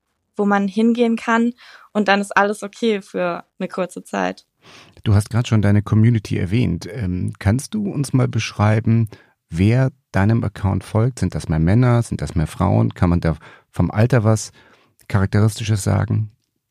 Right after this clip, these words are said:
Speaker 1: Also es sind definitiv mehr Männer, äh, mehr Frauen <laughs> als Männer. <laughs> Ähm, also so achtzig Prozent Frauen und zwanzig Prozent Männer ungefähr.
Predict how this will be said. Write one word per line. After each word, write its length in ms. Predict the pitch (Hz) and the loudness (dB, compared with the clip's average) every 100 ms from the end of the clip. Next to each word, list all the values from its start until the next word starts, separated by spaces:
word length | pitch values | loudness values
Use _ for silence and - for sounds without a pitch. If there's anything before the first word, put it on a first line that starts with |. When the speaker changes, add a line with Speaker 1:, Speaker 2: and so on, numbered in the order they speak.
| _ _ _ _ _ _ _ _ _ | _ _ _ _ _ _ _ _ _
Speaker 1:
Also 240 | 220 214 | 2 2
es 80 | 202 | 0
sind 120 | 208 | 0
definitiv 480 | 220 247 247 240 226 | 2 2 2 0 0
mehr 460 | 208 208 208 - - - - | 0 0 0 -2 -8 -18 -6
Männer, 600 | 196 196 190 208 220 - | -2 0 2 2 0 2
äh, 200 | 202 190 - | 2 4 4
mehr 200 | 262 220 | 2 2
Frauen 380 | 233 233 294 277 | 2 2 2 2
<laughs> 60 | |
als 180 | 339 - | 0 0
Männer. 260 | 269 262 349 294 _ _ 571 571 - - | -4 2 2 0 _ _ -8 -4 -4 -2
<laughs> 120 | 339 269 - - - - - 453 - | -4 -4 -16 -20 -20 -18 -16 -14 0
Ähm, 420 | 254 247 240 269 | 2 2 0 -2
also 220 | 226 214 | -2 -2
so 160 | 208 226 | -4 -2
achtzig 560 | - 254 - 254 247 _ | 0 -2 -6 -10 -10 _
Prozent 360 | 233 220 214 | -10 -6 -8
Frauen 400 | - 202 220 226 | -6 0 0 0
und 100 | 214 | -4
zwanzig 320 | 226 214 - - | -4 -6 -8 -14
Prozent 280 | - 196 | -8 -6
Männer 300 | 196 202 233 | -2 0 0
ungefähr. 540 | 226 233 - 240 247 | 0 -2 -2 0 0